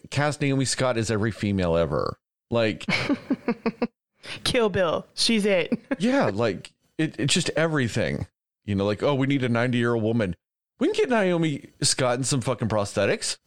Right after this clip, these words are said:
Speaker 1: Totally would work. Like, yeah, that would be the bad thing about it is, as just being, like,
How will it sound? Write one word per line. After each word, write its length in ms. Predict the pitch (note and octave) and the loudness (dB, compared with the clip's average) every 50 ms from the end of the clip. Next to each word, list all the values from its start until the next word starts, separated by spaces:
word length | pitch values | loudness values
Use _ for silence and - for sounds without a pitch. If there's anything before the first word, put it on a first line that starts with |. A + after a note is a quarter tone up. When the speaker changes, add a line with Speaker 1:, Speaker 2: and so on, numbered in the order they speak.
| - _ - | -20 _ -4
Speaker 1:
Totally 280 | - D4 F#4+ G#4 G4 D4 | 0 2 2 4 4 2
would 120 | A#2+ A#2 | 2 0
work. 400 | G#2+ A2 G#2+ F2 D2+ - - - _ _ _ _ _ _ | 0 0 0 0 -2 -4 -8 -16 _ _ _ _ _ _
Like, 280 | - C3+ C3+ B2 - _ _ _ _ _ _ - F#3 | -2 0 0 0 -2 _ _ _ _ _ _ -6 -2
yeah, 200 | F3 A3 G3+ E3 | 0 0 0 0
that 160 | C#3 E3 D#3+ | 0 -2 -4
would 180 | D3+ - - - | -4 -6 -6 -2
be 100 | D#3 F3+ | -2 0
the 100 | E3+ D#3+ | 0 0
bad 320 | C3 A2 C#3+ C3 C#3 C3 - | 0 0 0 0 0 0 0
thing 160 | D3 B2+ A#2+ | -2 -2 0
about 340 | G2+ E2 G2 G2+ G2 F2+ F#2 | 0 0 0 0 0 0 -2
it 160 | D#2 - - - | -4 -4 -4 -2
is, 520 | G#2+ A#2 A2+ G#2 F#2+ F2+ - - - - _ _ _ _ _ _ - | 0 0 0 0 0 0 0 0 -2 -2 _ _ _ _ _ _ -2
as 180 | B2 C3+ A#2 | 0 0 0
just 200 | G2+ E3 E3 - | 0 0 -2 0
being, 320 | - E3 F#3 F3+ D#3+ D3 C#3+ - C#3 - | 0 0 2 2 2 0 0 -2 -2 -2
like, 240 | D3 C#3+ B2 G#2+ | 0 -2 -2 -4